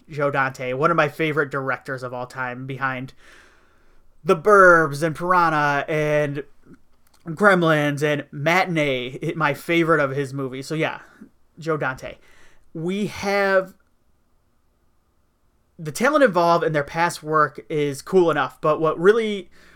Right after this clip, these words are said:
really interests me in this is where the talent is from. We have David Slade from the U K, Bruges from Argentina,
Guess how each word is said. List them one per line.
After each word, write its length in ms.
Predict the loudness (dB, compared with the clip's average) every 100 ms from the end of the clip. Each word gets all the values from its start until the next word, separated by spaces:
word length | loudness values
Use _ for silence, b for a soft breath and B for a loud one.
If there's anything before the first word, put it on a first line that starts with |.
| b -6
really 460 | 0 2 2 -2 -4
interests 340 | -2 -2 -4
me 220 | -4 -4
in 100 | -6
this 220 | -6 -8 -8
is 100 | -4
where 180 | -2
the 80 | -2
talent 440 | -6 -6 -4 -6 -12
is 100 | -14
from. 400 | -10 -8 -10 -20 B B B
We 120 | 0
have 240 | 2 2 2
David 260 | 0 0
Slade 480 | -2 0 2 0 -2 -6
from 160 | -6
the 80 | -4
U 140 | -6 -6
K, 420 | -4 -2 -4 -8 _ _
Bruges 440 | -6 -2 0 0 0
from 240 | -2 0
Argentina, 760 | 0 -2 -4 -8 -6 -4 -4